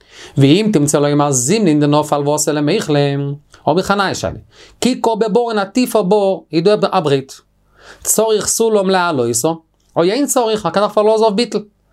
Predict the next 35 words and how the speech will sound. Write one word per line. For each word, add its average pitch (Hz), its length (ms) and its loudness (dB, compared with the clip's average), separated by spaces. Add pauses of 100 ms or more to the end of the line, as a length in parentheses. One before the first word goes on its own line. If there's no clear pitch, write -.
(260)
אוי 208 220 0
כוודאי, 156 580 0
דו 143 80 -2
לאו 139 100 0 (120)
ווידער 202 220 -2
דאס 185 180 -4
הלכה 156 220 -2
מן 135 100 -4
נפשו, 113 200 -6
עס - 120 -4
איז 131 80 0
אנדערש 220 120 0
ווי 196 80 2
די 165 80 2
פרידיקע 165 280 -2
שלי, 151 120 -2
עס 143 100 -4
קען 147 160 -2
פאלן. 110 280 -4 (300)
זי 139 140 0
קען 214 140 2
נישט 240 200 0
פון 190 120 2
זיך 190 300 0
אליין 180 180 0
א - 20 2
רב 160 280 2
גיין 160 140 0
פון 147 180 -2
בור. 92 220 -4 (640)
דארף 147 220 0
איך 190 80 0
נישט 185 120 -2
חושש 208 240 -2
זיין? 233 220 -2